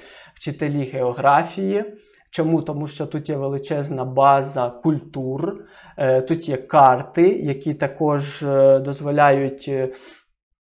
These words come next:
м, розглядати ось саме моменти, е, історичного, так, розвитку, е, економічного розвитку країн, тому що розвиток культури,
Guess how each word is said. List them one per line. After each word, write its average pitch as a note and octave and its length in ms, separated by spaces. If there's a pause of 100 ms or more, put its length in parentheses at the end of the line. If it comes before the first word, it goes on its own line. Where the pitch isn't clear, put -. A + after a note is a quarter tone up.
(240)
м, C3+ 400 (240)
розглядати D3+ 920
ось C3+ 220
саме C#3+ 260
моменти, C#3 960 (300)
е, B2 640 (1600)
історичного, E3 760
так, F#3 300
розвитку, D3 1000
е, C3+ 680 (380)
економічного F3 840
розвитку D3 600
країн, C#3 400
тому D3 260
що C#3+ 220
розвиток D3 520
культури, B3+ 640